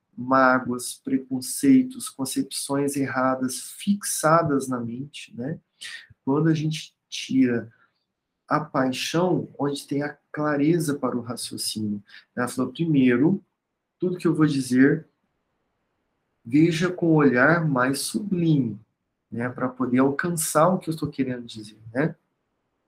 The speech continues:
Então, suas manifestações de natureza exterior instruem e confortam. Seus pensamentos mais íntimos, entretanto, dilaceram-nos o coração.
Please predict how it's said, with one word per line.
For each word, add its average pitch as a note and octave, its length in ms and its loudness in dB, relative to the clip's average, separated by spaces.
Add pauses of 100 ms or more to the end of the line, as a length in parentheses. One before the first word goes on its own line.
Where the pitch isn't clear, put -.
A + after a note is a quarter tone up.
(2500)
Então, A#2 760 -2 (320)
suas G3 380 2
manifestações C#3 1040 0
de B2 100 -2
natureza B2 640 0
exterior C3 800 0 (880)
instruem D#3 960 4
e D#3 40 -4
confortam. A2 840 -2 (140)
Seus B2+ 320 -2
pensamentos A#2+ 800 -4
mais A#2 360 -2
íntimos, A#2 520 -6
entretanto, A2+ 720 -2 (360)
dilaceram-nos C3+ 960 2
o C3+ 60 -10
coração. C#3 680 -2